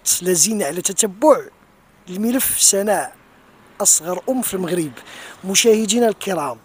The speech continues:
دور المجتمع المدني في الموضوع دور قوي بشكل كبير. جمعية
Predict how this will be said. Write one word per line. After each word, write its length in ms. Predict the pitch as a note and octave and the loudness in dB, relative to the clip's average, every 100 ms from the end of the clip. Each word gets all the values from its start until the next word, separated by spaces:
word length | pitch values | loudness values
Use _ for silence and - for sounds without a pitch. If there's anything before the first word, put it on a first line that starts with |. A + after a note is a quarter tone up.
| _ | _
دور 400 | D#3+ A#3 F#3+ D#3+ | 4 6 6 4
المجتمع 640 | D#3+ G#3 F3 - F#3 F3 C3 | -2 -2 -2 -2 -2 -2 -4
المدني 540 | E3+ F#3+ F3 D#3+ B2+ - | -4 -2 -2 -4 -8 -14
في 140 | - E3+ | -12 -6
الموضوع 520 | F3+ F#3+ B3+ D3 A#2+ - | -4 2 6 4 2 -6
دور 300 | F3 F3+ F3 | -2 -2 0
قوي 300 | F#3 G3+ G#3 | 0 2 2
بشكل 320 | D3+ - D3 | 0 -2 -4
كبير. 460 | B2+ C3+ B2+ A2 - - - - - - - - | -12 -10 -10 -10 -14 -20 -20 -20 -20 -20 -20 -6
جمعية 460 | D#3 G3 D3 E3+ | -4 -4 -4 -6